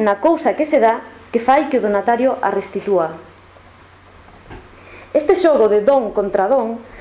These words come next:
supón, sen dúbida, moita máis flexibilidade que a que se presupuña no troco como forma de intercambio anterior á aparición do diñeiro.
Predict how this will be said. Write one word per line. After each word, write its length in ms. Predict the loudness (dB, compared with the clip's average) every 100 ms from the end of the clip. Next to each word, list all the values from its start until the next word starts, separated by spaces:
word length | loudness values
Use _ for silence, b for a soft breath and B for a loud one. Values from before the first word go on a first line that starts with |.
| B
supón, 400 | -6 -2 2 2
sen 240 | 2 0 2
dúbida, 400 | 2 2 0 0
moita 400 | 2 2 2 2
máis 160 | 0
flexibilidade 800 | -4 -4 -2 0 2 4 4 0 B B 0
que 80 | 0
a 20 |
que 60 |
se 160 | 0 -2
presupuña 480 | 0 -2 0 2 2
no 160 | 0
troco 400 | 0 -2 -2 -4
como 240 | 0 0 0
forma 240 | 0 2
de 80 | 0
intercambio 400 | 0 0 2 2
anterior 320 | 0 0 0
á 80 | 0
aparición 400 | -2 -4 -2 0
do 80 | 2
diñeiro. 480 | 2 2 0 -4